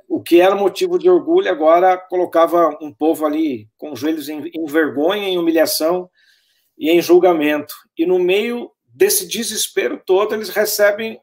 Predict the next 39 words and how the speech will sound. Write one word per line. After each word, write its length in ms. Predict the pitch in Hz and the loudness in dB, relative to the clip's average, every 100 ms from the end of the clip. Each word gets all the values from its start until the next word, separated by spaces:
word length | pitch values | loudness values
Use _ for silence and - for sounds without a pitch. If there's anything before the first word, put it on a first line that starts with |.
| - | -12
<laughs> 540 | - 208 - _ _ _ | -8 -10 -12 _ _ _
uma 180 | 180 185 | 0 2
revelação 640 | 190 175 202 190 - 202 | 4 4 4 2 0 -4
de 100 | 208 | -4
Deus, 520 | 190 170 170 - - | 0 2 0 -6 -16
né? 240 | 160 147 180 _ _ _ _ _ | -12 -12 -12 _ _ _ _ _
Deus 300 | 165 196 175 | 2 4 4
vem 280 | 165 185 208 | 0 -2 -2
e 20 | |
revela 520 | 175 208 165 180 196 | 0 0 2 2 2
pra 220 | 190 190 | 2 2
eles 220 | 185 196 185 | 4 2 0
no 100 | - | -2
meio 220 | 202 202 | -4 -4
desse 300 | 196 - 180 | -6 -6 -2
caos 400 | 190 208 214 - | 0 0 -4 -8
todo, 320 | 170 180 180 - _ | -2 -2 -2 -10 _
né? 260 | 143 143 185 _ _ _ _ _ | -8 -8 -10 _ _ _ _ _
Olha 220 | - 196 | 0 0
como 180 | 214 220 | -2 -6
é 60 | - | -6
que 140 | - | -4
Deus 220 | 214 214 | -4 -2
forte 280 | - 190 - | 0 0 0
vai 140 | 190 | 0
se 120 | 190 175 | 0 0
relacionando 560 | 185 185 - 175 180 | 0 0 -2 -2 -2
com 80 | 180 | -2
a 60 | 170 | -2
gente. 300 | 156 - 170 | -2 -6 -2
Lá 140 | 185 | 0
no 140 | 196 | -2
caos 300 | - 180 196 | -2 0 2
ele 140 | 381 381 | 0 -2
se 120 | 185 | -2
relaciona, 800 | 170 175 170 - 175 185 254 269 _ _ _ _ _ _ | 0 0 0 -2 -2 -2 -4 -12 _ _ _ _ _ _
ele 240 | - 170 | -2 -2
se 200 | 170 185 | 0 -4
pronuncia, 960 | 185 196 220 202 - - 185 226 330 226 | 0 0 0 -2 -4 -4 -4 -2 -2 -4